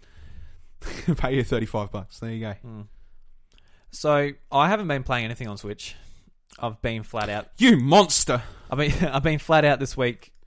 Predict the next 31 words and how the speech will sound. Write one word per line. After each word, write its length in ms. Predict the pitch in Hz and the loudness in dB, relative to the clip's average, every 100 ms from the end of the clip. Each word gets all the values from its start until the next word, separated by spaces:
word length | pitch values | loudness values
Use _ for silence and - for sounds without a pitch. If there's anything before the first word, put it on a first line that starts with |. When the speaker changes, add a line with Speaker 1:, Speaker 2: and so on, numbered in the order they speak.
| - - _ | -20 -20 _
Speaker 2:
not 280 | 151 143 127 | -8 -6 -4
playing 220 | 139 123 | -4 -4
any 140 | 123 131 | -6 -6
video 240 | 120 117 | -4 -4
games 240 | 117 113 - | -4 -6 -8
at 160 | 113 113 | -4 -4
all, 180 | 117 101 | -4 -6
like, 200 | 101 101 | -8 -8
literally 360 | 113 - 113 104 | -10 -10 -8 -6
at 60 | |
all. 280 | 107 104 104 - - - - - - | -6 -6 -10 -20 -20 -20 -20 -20 -14
Um, 380 | 101 98 95 92 _ _ - _ - - | -10 -10 -10 -14 _ _ -20 _ -18 0
but 280 | 147 135 - - - - | 2 2 0 -20 -20 -10
<laughs> 640 | - - - 208 165 - - | -6 -4 -6 -12 -16 -16 -2
I, 220 | 139 143 | 2 4
uh, 180 | 147 127 | 4 2
I 20 | |
found 220 | 131 196 | 2 2
a 40 | 180 | 2
video, 320 | 135 135 123 | 2 4 4
half 300 | 120 143 - | 4 0 0
an 80 | 139 | -4
hour 460 | 120 120 120 117 - | 0 2 0 -2 -4
of, 280 | 113 113 113 | -4 -2 -4
uh, 80 | |
Pokemon 360 | 110 131 - 117 | -2 -4 -4 -6
Let's 200 | 117 110 | -8 -6
Go, 180 | 120 120 | -4 -4
Pikachu 320 | 127 127 131 | -2 -6 -6
and 80 | 117 | -6
Eevee 300 | 120 131 190 | -4 -4 -6